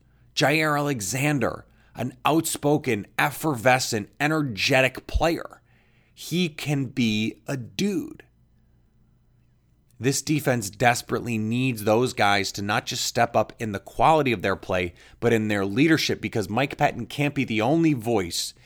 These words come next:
in that locker room holding players accountable. But the fact that he is signifies a significant change in the culture of this locker room. And if it can trickle down to the way players play on the field,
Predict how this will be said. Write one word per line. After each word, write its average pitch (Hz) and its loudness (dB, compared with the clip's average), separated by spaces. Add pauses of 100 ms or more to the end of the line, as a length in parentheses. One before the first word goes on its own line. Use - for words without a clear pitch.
(340)
in 120 -2
that 107 2
locker 123 2
room 95 -2
holding 123 0
players 98 -2 (420)
accountable. - -6 (760)
But - -2
the 135 2
fact 127 4
that 110 -2
he 151 6
is - 2 (340)
signifies 160 2
a 127 0
significant 131 0
change 104 -2 (280)
in 131 -4
the 107 -2
culture 151 0
of 131 2
this 135 2
locker 139 4
room. 165 2 (1160)
And 131 0
if 127 0
it 151 2
can 175 0
trickle 143 0
down 101 4
to 104 -8
the 110 0
way 110 4
players 123 0
play 120 2
on 120 0
the 110 -6
field, 127 0